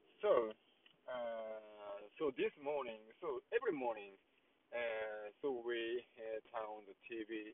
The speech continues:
and, uh, so we do the morning routine, uh, while watching the,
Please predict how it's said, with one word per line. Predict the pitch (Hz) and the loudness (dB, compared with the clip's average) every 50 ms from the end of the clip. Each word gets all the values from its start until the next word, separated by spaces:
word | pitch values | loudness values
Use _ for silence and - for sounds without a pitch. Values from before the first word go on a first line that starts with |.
| - - - | -16 -18 -20
and, | 107 104 104 104 101 101 101 101 98 - _ _ _ _ _ _ _ _ _ | -18 -18 -18 -18 -20 -20 -20 -20 -20 -20 _ _ _ _ _ _ _ _ _
uh, | - 110 110 110 110 107 104 104 101 98 98 98 95 - _ - | 0 4 4 4 6 4 2 0 -2 -2 -4 -4 -6 -8 _ -4
so | - 131 120 117 | 0 2 2 2
we | 110 113 110 110 107 95 90 104 | 2 2 0 0 -2 -4 -6 -6
do | 104 101 101 101 98 95 - 104 | -6 -4 -6 -8 -10 -10 -10 -10
the | 98 | -6
morning | 98 104 104 104 101 98 98 98 | -4 -4 -4 -4 -6 -10 -12 -10
routine, | 98 98 101 - - - - 113 101 98 95 92 90 92 92 - | -8 -8 -8 -8 -10 -8 -6 -4 -4 -4 -6 -6 -8 -8 -12 -10
uh, | - - 95 - 92 95 - - | -6 -2 0 0 2 0 0 -2
while | - 107 98 95 95 | 0 2 2 4 4
watching | 98 98 - - - 98 95 90 | 4 2 2 0 -4 -6 -6 -10
the, | 90 | -12